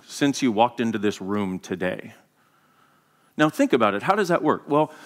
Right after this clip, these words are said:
you come into a room like this and you're like, "Okay, I'm gonna receive some consciousness and some possibilities. I'm gonna check out what people are doing." But then you're like, "Oh man, am I doing enough?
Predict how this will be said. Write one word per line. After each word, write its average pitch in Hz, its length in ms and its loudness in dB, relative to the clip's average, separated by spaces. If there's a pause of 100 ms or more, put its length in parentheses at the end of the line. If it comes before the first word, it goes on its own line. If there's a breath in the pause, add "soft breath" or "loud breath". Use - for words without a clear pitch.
(140 loud breath)
you 156 140 0
come 220 200 0
into 247 200 2
a 190 60 6
room 151 220 2
like 143 220 2
this 170 240 0
and 131 80 0
you're 127 80 4
like, 113 160 0
"Okay, 120 220 0 (880 loud breath)
I'm 120 100 2
gonna 123 300 4
receive 120 340 2
some 170 120 0
consciousness 131 460 0
and 131 120 -2
some 123 100 2
possibilities. 117 640 0 (200 loud breath)
I'm 135 100 0
gonna 131 340 4
check 143 180 2
out 151 100 2
what 151 120 0
people 151 220 2
are 165 60 0
doing." 131 220 0
But 139 140 0
then 185 140 4
you're 170 100 2
like, 123 180 4
"Oh 160 140 2
man, 139 240 2
am 107 80 0
I 104 60 -2
doing 151 220 0
enough? 131 360 2